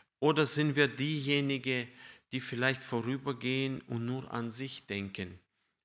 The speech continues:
oder nur seine eigene Gerechtigkeit suchen? Und hier sagt uns, äh, Jesus Folgendes. „Und siehe da,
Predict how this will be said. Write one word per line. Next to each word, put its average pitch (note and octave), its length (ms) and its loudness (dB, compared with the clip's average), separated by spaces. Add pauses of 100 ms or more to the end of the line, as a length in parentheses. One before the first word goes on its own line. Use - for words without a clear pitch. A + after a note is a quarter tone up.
(120)
oder C#3 240 6
nur C#3+ 160 4
seine C#3+ 400 0
eigene C#3+ 400 2
Gerechtigkeit B2 880 0
suchen? C3+ 560 0 (1200)
Und C#3 360 4 (680)
hier F#3+ 240 8
sagt F3 360 8
uns, D#3+ 380 4 (120)
äh, C#3+ 480 8
Jesus C#3+ 540 2
Folgendes. A2+ 880 2 (2750)
„Und F#3 180 10
siehe A3 280 8
da, D3+ 440 8